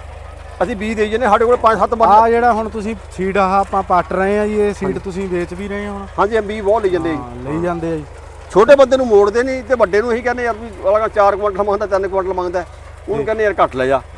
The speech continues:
Speaker 2: ਅੱਛਾ।
Speaker 1: ਜਿਹੜਾ ਛੋਟੀਆਂ ਫਲਾਲਡੀਆਂ ਫੌਜਾਂ ਹੈ, ਉਹਨੂੰ ਅਸੀਂ ਦਿੰਦੇ ਹੀ ਦਿੰਦੇ।
Speaker 2: ਵੀ ਛੋਟੇ ਲੈਵਲ ਦਾ ਜਿਹੜਾ ਕਿਸਾਨ ਭਰਾ ਜਿਹੜਾ
Speaker 1: ਹਾਂ, ਉਹ
Speaker 2: ਆਪਣਾ
Speaker 1: ਆਪਦੇ ਕਿਹੜੀ ਘਰ ਜੋਗੀ ਬੀਜ ਹੈ,
Speaker 2: ਹਾਂ।
Speaker 1: ਉਹਨੂੰ ਕੋਈ ਜਵਾਬ ਨਹੀਂ।
Speaker 2: ਠੀਕ ਹੈ ਜੀ।
Speaker 1: ਉਹਨੂੰ ਕਹਿੰਦੇ, "ਮਿੱਤਰਾ, ਵੀ ਹਲਦੀ ਤੇਰੀ ਉੱਗਰੇ, ਉਦੋਂ ਪੈਸੇ ਦੇ ਦੇ।"
Speaker 2: ਠੀਕ, ਠੀਕ ਹੈ ਜੀ।
Speaker 1: ਸਾਡੀ ਇੰਨੀ ਗਾਰੰਟੀ ਹੈ।
Speaker 2: ਠੀਕ ਹੈ ਜੀ। ਤਾਂ ਕਿਸਾਨ ਵੀਰੋ,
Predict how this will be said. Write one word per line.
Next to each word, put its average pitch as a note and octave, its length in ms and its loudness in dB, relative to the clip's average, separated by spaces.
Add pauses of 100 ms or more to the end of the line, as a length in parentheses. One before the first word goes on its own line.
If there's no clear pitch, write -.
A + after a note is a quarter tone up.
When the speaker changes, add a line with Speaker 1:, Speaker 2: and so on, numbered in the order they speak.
Speaker 2:
ਅੱਛਾ। B2+ 280 -14
Speaker 1:
ਜਿਹੜਾ E3 180 -4
ਛੋਟੀਆਂ G#3 340 -2
ਫਲਾਲਡੀਆਂ G3 440 2
ਫੌਜਾਂ F#3+ 320 0
ਹੈ, - 80 -10 (440)
ਉਹਨੂੰ B3 220 -2
ਅਸੀਂ A3+ 120 0
ਦਿੰਦੇ D#3 180 0
ਹੀ D3 60 -2
ਦਿੰਦੇ। C3+ 160 -4
Speaker 2:
ਵੀ D3+ 60 -8
ਛੋਟੇ G3 360 -4
ਲੈਵਲ F#3 340 -6
ਦਾ F3 100 -4
ਜਿਹੜਾ F3+ 200 -6
ਕਿਸਾਨ D#3 400 -8
ਭਰਾ D#3 280 -4
ਜਿਹੜਾ D3+ 180 -2
Speaker 1:
ਹਾਂ, D3+ 140 4
ਉਹ D#3 100 -2
Speaker 2:
ਆਪਣਾ G#3+ 120 6
Speaker 1:
ਆਪਦੇ G#3+ 160 4
ਕਿਹੜੀ A3+ 160 -4
ਘਰ G#3 180 4
ਜੋਗੀ D#3+ 220 -4
ਬੀਜ F3+ 240 -2
ਹੈ, F#3 60 4
Speaker 2:
ਹਾਂ। D3+ 160 -8 (340)
Speaker 1:
ਉਹਨੂੰ A3+ 140 -2
ਕੋਈ F3 180 2
ਜਵਾਬ A#2+ 260 0
ਨਹੀਂ। G2 100 -12 (260)
Speaker 2:
ਠੀਕ B2+ 240 -8
ਹੈ A2 80 -10
ਜੀ। - 80 -6
Speaker 1:
ਉਹਨੂੰ A3+ 140 -2
ਕਹਿੰਦੇ, A#3+ 160 -2
"ਮਿੱਤਰਾ, A3+ 240 2
ਵੀ A3 140 2
ਹਲਦੀ A3 220 0
ਤੇਰੀ A3 140 -10
ਉੱਗਰੇ, A3 260 -2
ਉਦੋਂ G#3+ 140 0
ਪੈਸੇ F#3 200 2
ਦੇ D3 100 -6
ਦੇ।" G#2 100 -12 (260)
Speaker 2:
ਠੀਕ, D#3 240 -8
ਠੀਕ B2 580 -10
ਹੈ G#2 40 -14
ਜੀ। G2 40 -16 (540)
Speaker 1:
ਸਾਡੀ F3+ 180 0
ਇੰਨੀ G#3+ 200 0
ਗਾਰੰਟੀ F#3 380 0
ਹੈ। - 280 -14
Speaker 2:
ਠੀਕ A2+ 180 -12 (100)
ਹੈ G2+ 40 -16
ਜੀ। F#2+ 60 -16 (720)
ਤਾਂ E3+ 80 -6
ਕਿਸਾਨ F3+ 420 -4
ਵੀਰੋ, G3 400 0